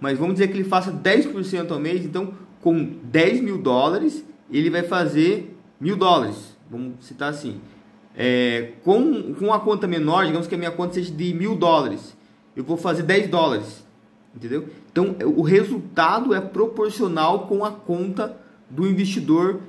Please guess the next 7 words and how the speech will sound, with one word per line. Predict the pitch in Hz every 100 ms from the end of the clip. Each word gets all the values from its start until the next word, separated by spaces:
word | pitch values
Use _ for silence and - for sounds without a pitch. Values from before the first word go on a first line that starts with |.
| -
que | -
tá | 147 180
fornecendo | 180 214 220 226 226 190 190
a | 196
estratégia | 196 190 175 160 160
de | 156
investimento. | 165 - 151 101 -